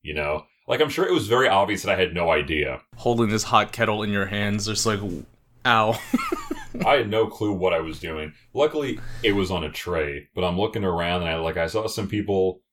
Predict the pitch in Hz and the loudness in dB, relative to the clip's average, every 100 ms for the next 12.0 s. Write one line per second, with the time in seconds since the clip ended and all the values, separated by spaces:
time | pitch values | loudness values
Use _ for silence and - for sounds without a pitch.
0 | _ 90 95 104 95 101 _ - 107 85 | _ -4 -2 -2 -4 -6 _ -4 0 0
1 | 104 110 95 85 95 87 78 73 76 73 | -2 -2 -4 -4 -4 -4 -6 -10 -8 -6
2 | - 80 80 - 95 - - 101 87 101 | -6 -4 -4 -2 -2 -2 -2 0 0 -4
3 | 95 85 78 82 78 76 73 80 78 76 | -2 -4 -2 0 0 0 -2 -4 -4 -4
4 | 76 76 71 71 69 71 71 - 80 69 | -2 -2 -2 -4 -4 -8 -10 -8 -6 -4
5 | 65 65 - 69 65 65 - _ _ _ | -6 -8 -8 -6 -6 -8 -14 _ _ _
6 | _ _ 107 110 139 123 113 98 95 95 | _ _ -4 -2 -2 -2 2 2 2 0
7 | 95 92 _ 110 104 92 95 - 90 87 | -2 -6 _ -4 0 2 2 0 -2 -2
8 | 92 90 _ _ - 95 95 95 82 92 | -4 -8 _ _ -4 0 2 2 2 2
9 | 92 87 - - 95 98 104 85 - 87 | 2 -2 -4 -4 0 2 2 0 2 0
10 | 71 69 69 - _ _ _ _ _ _ | 0 -8 -14 -16 _ _ _ _ _ _
11 | _ - 139 180 165 123 113 131 165 | _ 2 4 6 4 4 2 0 -2